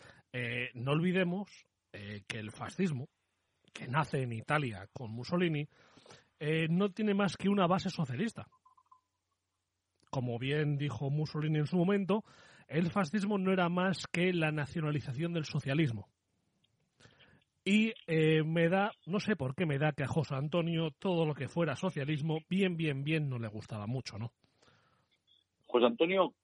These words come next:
Speaker 2: eh, tenía unos postulados que posiblemente, eh,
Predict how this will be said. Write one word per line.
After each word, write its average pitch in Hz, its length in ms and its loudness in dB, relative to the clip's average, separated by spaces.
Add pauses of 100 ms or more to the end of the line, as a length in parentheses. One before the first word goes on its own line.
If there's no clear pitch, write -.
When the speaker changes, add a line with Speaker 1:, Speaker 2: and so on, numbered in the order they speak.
(100)
Speaker 2:
eh, 104 920 6 (220)
tenía 139 500 2
unos 123 480 0 (100)
postulados 147 640 2 (100)
que - 120 -2
posiblemente, 107 840 -2
eh, 82 540 -8